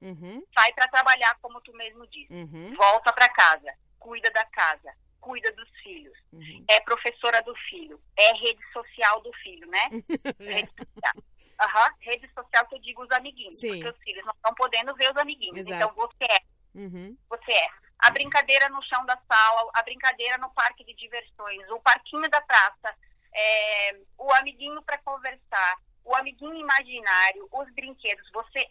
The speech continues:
Speaker 2: é tudo.
Speaker 1: Uhum.
Speaker 2: E além de ser tudo, nós ainda somos a linha de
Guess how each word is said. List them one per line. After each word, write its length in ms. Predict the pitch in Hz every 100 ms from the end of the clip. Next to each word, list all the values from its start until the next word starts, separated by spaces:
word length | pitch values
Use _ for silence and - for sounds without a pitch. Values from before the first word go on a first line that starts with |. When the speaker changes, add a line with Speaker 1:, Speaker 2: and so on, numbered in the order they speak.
| -
Speaker 2:
é 200 | 226 - _ -
tudo. 380 | 294 320 - - _ _ _ _ _ -
Speaker 1:
Uhum. 220 | 185 170
Speaker 2:
E 100 | 180
além 300 | 254 247 277
de 160 | 320 -
ser 240 | 302 294 -
tudo, 340 | 247 240 262 - _ -
nós 240 | 254 285 277
ainda 340 | 262 269 302 311
somos 260 | 262 277 262
a 80 |
linha 260 | 233 247 277
de 100 | 277